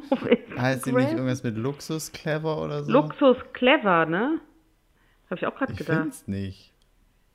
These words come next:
Speaker 2: Wahrscheinlich hat sie auf, daraufhin
Speaker 1: <gasps> Meinst du, sie hat's gelöscht? Also ihr wurden fünfzigtausend Euro für ein Erotikvideo angeboten, so war's.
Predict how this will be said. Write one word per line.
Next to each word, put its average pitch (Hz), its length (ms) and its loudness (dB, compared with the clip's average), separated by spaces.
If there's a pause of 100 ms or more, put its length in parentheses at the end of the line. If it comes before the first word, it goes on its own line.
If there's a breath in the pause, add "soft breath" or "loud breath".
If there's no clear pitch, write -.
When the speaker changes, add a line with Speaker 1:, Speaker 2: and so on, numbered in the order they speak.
(500)
Speaker 2:
Wahrscheinlich 113 340 -2
hat 120 160 -4
sie 123 120 -6
auf, 135 380 -2 (120)
daraufhin 127 640 -2
Speaker 1:
<gasps> 381 920 4
Meinst 202 200 2
du, 220 40 4
sie 214 40 4
hat's 214 160 -2
gelöscht? 226 260 6
Also 220 140 6
ihr 247 140 4
wurden 302 260 6
fünfzigtausend 294 720 2
Euro 247 200 4
für 247 120 -2
ein 220 80 2
Erotikvideo 170 840 2
angeboten, 151 680 0
so 175 200 -2
war's. 135 320 0